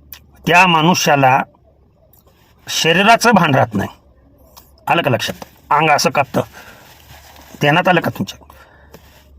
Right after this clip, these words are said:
"खरा अंगी ब्रह्मरस ठसावला." आलं का लक्षात? हे त्याला म्हणतात आणि त्या ओघाच्या स्वरूपामध्ये सत्य हे ते बोलून जातात, ते तुम्ही नाकारू शकत नाहीये.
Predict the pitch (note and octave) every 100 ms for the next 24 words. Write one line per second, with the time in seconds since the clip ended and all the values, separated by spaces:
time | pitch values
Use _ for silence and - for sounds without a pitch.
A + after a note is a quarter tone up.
0 | _ - D3 D3 G#3 F#3 D#3 D3+ E3+ C#3
1 | C3+ D3+ D#3+ E3 F3+ F3+ D3+ C#3 D3+ D3+
2 | C3+ - - - _ _ _ _ _ -
3 | _ - D3 D3+ G2+ - - - _ _
4 | _ _ _ _ _ _ - _ - C3
5 | - - B2+ G2 - - - _ _ _
6 | _ _ _ - _ _ _ - - A#3
7 | D4 - C4 E4 D4+ G#3 A#3 C#4 C4 A3
8 | G#3+ G3 E3 C3+ F#3 - C#4 D4+ - _
9 | E4+ D#4 D4+ D4 C4+ B3+ G#3+ F#3 E3+ A#2+
10 | - - - _ _ _ _ _ _ _
11 | - - - - - - - _ _ F3
12 | A#3 F#3 G3+ G3+ C#3+ C#3 D#3+ A3 _ -
13 | C3 D3+ F3+ _ B2 B2+ C3+ B2+ B2